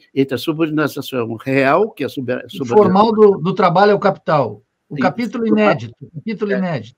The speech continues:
Speaker 1: Exatamente.
Speaker 2: Mas, mas me diz uma coisa, eu queria voltar a um, um, um tema autobiográfico que é importante para todos nós.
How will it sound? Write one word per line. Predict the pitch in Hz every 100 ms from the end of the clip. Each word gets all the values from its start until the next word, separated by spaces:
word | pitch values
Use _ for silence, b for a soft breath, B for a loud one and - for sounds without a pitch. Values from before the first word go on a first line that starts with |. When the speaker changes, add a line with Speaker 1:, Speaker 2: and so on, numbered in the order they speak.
| _ _ _ _ _ _ _ _
Speaker 1:
Exatamente. | 120 160 135 90 -
Speaker 2:
Mas, | 214 254 - _ _ _ _
mas | 214 247
me | 226
diz | 285 262
uma | 269 233
coisa, | 233 233
eu |
queria | 240 320
voltar | 262 262 208 247
a |
um, | 233 202 - _
um, | 202 190 185 185 196 160
um |
tema | 143 220 214
autobiográfico | 208 190 170 139 160 208 175 160
que | -
é | 202
importante | 208 202 147 - 208 185
para | 160 131
todos | 175 151 117
nós. | 143 180 147